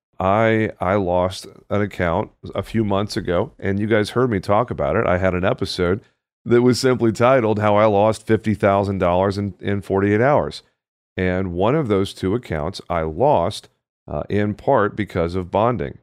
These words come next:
and because it was a roofing contractor who did a lot of commercial roofing. And I was negligent, uh, in asking those questions proactively. And my account got poached by an agent in,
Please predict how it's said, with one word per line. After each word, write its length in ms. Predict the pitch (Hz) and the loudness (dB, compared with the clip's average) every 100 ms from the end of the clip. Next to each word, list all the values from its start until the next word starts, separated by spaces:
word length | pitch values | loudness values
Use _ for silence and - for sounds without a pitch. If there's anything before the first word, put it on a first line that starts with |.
| - | -14
and 120 | 80 | -8
because 440 | 82 - 92 87 | -8 -4 -4 -4
it 100 | 85 | -4
was 180 | 92 85 | -4 -4
a 40 | 87 | -6
roofing 440 | 92 98 135 127 | -4 -4 -6 -6
contractor 600 | 92 85 82 82 80 110 | -4 -4 -4 -6 -6 -6
who 20 | |
did 120 | 92 85 | -6 -6
a 60 | |
lot 240 | 76 82 104 | -4 -4 -4
of 80 | |
commercial 480 | 110 117 107 101 85 | -6 -4 -4 -4 -8
roofing. 460 | 80 82 - 98 120 _ _ _ _ - | -8 -8 -6 -6 -8 _ _ _ _ -4
And 560 | 101 110 113 117 117 - - | -2 0 0 -2 -4 -8 -2
I 400 | 104 113 123 123 | 2 4 4 2
was 220 | 110 113 | 2 0
negligent, 720 | 104 110 123 120 95 110 120 - _ - | 2 0 2 0 0 0 -2 -8 _ -4
uh, 160 | 101 101 | -2 0
in 260 | 104 107 - | 0 0 0
asking 480 | 95 107 120 - 110 | 0 0 -2 -4 0
those 180 | 110 110 | 0 0
questions 560 | - 107 107 - 113 - | 0 0 0 -4 -6 -6
proactively. 880 | - 110 107 131 143 90 76 71 - _ _ _ - | 0 2 2 0 -2 -6 -4 -8 -8 _ _ _ -4
And 300 | 90 98 92 | -2 0 0
my 220 | 82 90 | 0 -2
account 420 | 92 82 82 - | -4 -4 -4 -4
got 300 | 87 90 - | -4 -4 -4
poached 560 | - 80 76 - - 78 | -6 -4 -4 -8 -16 -6
by 240 | 76 76 | -4 -2
an 140 | 92 87 | -4 -4
agent 440 | 80 80 90 110 - | -6 -4 -4 -6 -8
in, 240 | 95 90 | -8 -8